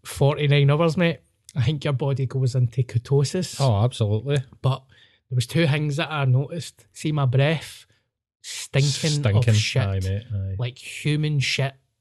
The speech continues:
Speaker 1: like waste.
Speaker 2: Uh-huh.
Speaker 1: And my kneecaps were so painful that I couldn't walk. Like, see the pain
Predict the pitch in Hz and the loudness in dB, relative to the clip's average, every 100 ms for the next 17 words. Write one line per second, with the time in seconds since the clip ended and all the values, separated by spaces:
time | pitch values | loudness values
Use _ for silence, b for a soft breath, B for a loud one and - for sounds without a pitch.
0 | _ 139 131 _ - 127 131 143 - - | _ -12 -12 _ -4 2 2 2 -6 -14
1 | - - 113 113 107 _ _ - 143 135 | -6 4 8 8 6 _ _ -2 0 0
2 | 131 _ 135 131 131 139 160 - 190 185 | -2 _ 2 4 6 6 2 0 0 -2
3 | - - - - _ _ _ _ _ _ | -4 -10 -10 -12 _ _ _ _ _ _
4 | _ - 131 127 - - - 160 160 160 | _ -10 -2 -2 -2 -6 0 2 2 0
5 | - _ _ - - 143 151 - 180 - | -4 _ _ -14 -4 -2 -2 -2 -4 -6
6 | _ _ - 151 127 - 131 127 123 139 | _ _ -8 -8 -6 -2 2 4 4 2
7 | - - _ _ _ _ _ _ _ _ | -4 -20 _ _ _ _ _ _ _ _
8 | - 135 131 - 165 160 - - 143 160 | -6 -6 -6 -6 -2 -2 -2 -2 0 0
9 | 185 180 | 0 -2